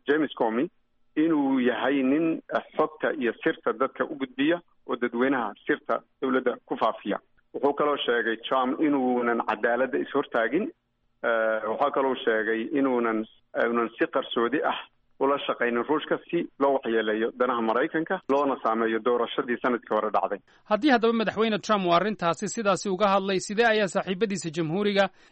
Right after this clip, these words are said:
Speaker 2: iyo kuwa mucaaradka ee dimuqraadigu ay iyaguna uga hadleen? Waa kan Cabdirashiid Axmed oo xidhiidhka bulshooyinka u qaabilsan magaalada Minneapolis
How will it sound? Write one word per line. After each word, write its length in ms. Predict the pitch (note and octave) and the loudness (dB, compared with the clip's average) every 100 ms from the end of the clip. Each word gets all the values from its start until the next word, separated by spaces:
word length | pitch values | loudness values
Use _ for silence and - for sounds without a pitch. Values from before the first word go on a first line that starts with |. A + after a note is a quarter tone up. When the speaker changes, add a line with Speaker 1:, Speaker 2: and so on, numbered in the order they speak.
| - | -8
Speaker 2:
iyo 180 | B3+ C4 | -6 -2
kuwa 200 | D4+ A#3+ | 2 4
mucaaradka 560 | G#3 E3 A3 G3+ - G3+ | 4 4 4 4 2 -4
ee 40 | |
dimuqraadigu 760 | E3+ F3 D#3+ G3 F3+ F3 D#3+ E3 | -2 -2 2 2 4 2 0 0
ay 120 | G3+ G3 | 0 0
iyaguna 380 | F#3+ F3 E3 | 0 2 2
uga 180 | D#3 D#3 | 2 2
hadleen? 520 | C#3+ C#3 D#3+ E3+ D3 - _ _ | 0 0 2 2 0 -6 _ _
Waa 120 | E3 D#3+ | -2 0
kan 120 | F3 | -2
Cabdirashiid 460 | C#3+ D#3 D3 G#3+ | -2 -6 -6 -4
Axmed 260 | F3+ F#3 F#3 A3 | -2 -2 -2 -2
oo 80 | |
xidhiidhka 320 | A#3 D4 A#3 F#3+ | -2 -2 -2 -4
bulshooyinka 520 | F3 - A3 G3+ G3 | -2 2 2 2 0
u 80 | G#3+ | 0
qaabilsan 520 | F#3+ E3+ E3 - F3+ | 2 0 0 -4 -2
magaalada 420 | E3+ E3 E3+ E3 | 0 0 0 -2
Minneapolis 720 | D#3+ D#3+ F3+ G#3 G3+ G3 - | -2 0 0 0 0 -2 -4